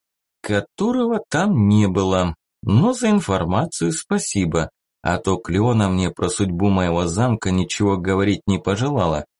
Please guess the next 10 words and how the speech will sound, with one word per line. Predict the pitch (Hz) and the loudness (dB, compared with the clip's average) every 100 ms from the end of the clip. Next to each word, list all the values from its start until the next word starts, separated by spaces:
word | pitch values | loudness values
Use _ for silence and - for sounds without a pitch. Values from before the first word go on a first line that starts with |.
| _ _ _ _ | _ _ _ _
Так | - 92 - | -2 -2 -4
чего | - 107 156 | -2 0 2
ты | 185 | 0
хочешь? | 190 - 107 - - - _ _ _ _ | -2 -2 -2 -4 -10 -12 _ _ _ _
Сам | - - 240 165 | -6 -2 0 0
понимаешь, | - 165 170 82 - - _ _ _ _ | -2 0 0 0 -4 -10 _ _ _ _
после | 180 220 208 | -2 0 -2
произошедшего | - 151 143 120 104 - 156 - 127 | -2 0 2 0 0 0 -2 0 0
считать | 120 - 104 - 101 113 | 0 0 -2 0 -2 -2
себя | - 107 104 | -2 0 0